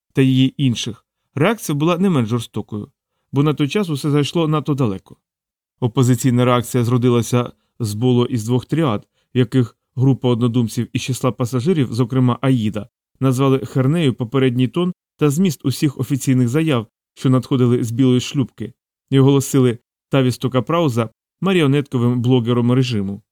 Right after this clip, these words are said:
Охрестивши себе бригадою Чорного Боло, вони почали розповсюджувати свої бунтівні повідомлення іншими шлюпками Рою.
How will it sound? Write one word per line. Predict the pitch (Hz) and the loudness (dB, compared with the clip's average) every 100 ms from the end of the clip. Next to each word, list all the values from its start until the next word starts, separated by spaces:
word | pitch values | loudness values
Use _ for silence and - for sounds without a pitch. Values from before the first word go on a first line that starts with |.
| _ _ _ _ _ - | _ _ _ _ _ -6
Охрестивши | 123 139 127 143 135 | 0 0 2 0 -2
себе | 127 139 127 | -2 0 0
бригадою | 123 131 127 117 123 | 2 2 2 0 0
Чорного | - 120 123 120 | 0 0 2 0
Боло, | 120 170 127 104 _ _ - | 0 -2 -2 -4 _ _ 0
вони | 196 | 0
почали | 214 165 151 175 | 0 0 0 2
розповсюджувати | 147 - 131 - 151 131 123 123 | 0 -2 -4 -2 0 0 -2 -4
свої | - 135 127 | -2 0 2
бунтівні | 120 120 131 127 123 | 2 0 0 0 0
повідомлення | 120 120 156 156 120 110 107 _ _ - | -2 -2 0 0 0 0 -4 _ _ -6
іншими | 180 - 131 117 | -4 0 0 0
шлюпками | - 127 - 135 131 | -2 -4 -2 -2 -2
Рою. | 95 90 | -4 -8